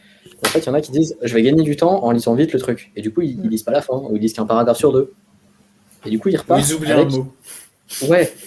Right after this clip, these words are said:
Speaker 1: Et le mot qu'ils oublient en général, c'est celui qui inverse totalement le sens de la phrase. Ce qui ne les aide pas du tout. Et vraiment, c'est très chiant, hein, cha-, chaque fois parce que
Speaker 2: Mm.
Speaker 1: tu dois renvoyer le même indice,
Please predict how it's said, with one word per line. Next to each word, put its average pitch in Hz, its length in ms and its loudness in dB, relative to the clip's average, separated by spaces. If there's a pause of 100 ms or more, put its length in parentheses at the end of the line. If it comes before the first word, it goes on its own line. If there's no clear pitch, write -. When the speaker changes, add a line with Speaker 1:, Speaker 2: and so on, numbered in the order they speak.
(300)
Speaker 1:
Et 135 260 0
le 131 180 -2
mot 196 120 6
qu'ils 160 180 0
oublient 170 140 0
en 180 60 2
général, 156 280 0
c'est - 120 -12
celui 180 180 -4
qui - 180 -6
inverse 160 300 0
totalement 156 340 0
le 165 60 0
sens 143 180 -6
de 131 60 2
la 120 80 4
phrase. 117 320 -2 (560)
Ce - 100 -18
qui 175 360 -6 (100)
ne 135 100 -2
les 135 160 0
aide 131 140 0
pas 127 100 4
du 139 100 -2
tout. 123 200 -10 (320)
Et 117 80 0
vraiment, 127 240 2
c'est - 140 -6
très - 160 -6
chiant, 127 280 0
hein, 107 60 0
cha-, - 180 -12
chaque - 220 -12
fois 180 140 0
parce - 120 -10
que 107 300 -6
Speaker 2:
Mm. 190 80 -14
Speaker 1:
tu - 140 -16
dois 113 180 0
renvoyer 135 420 2
le 135 60 0
même 147 120 2
indice, 143 420 -2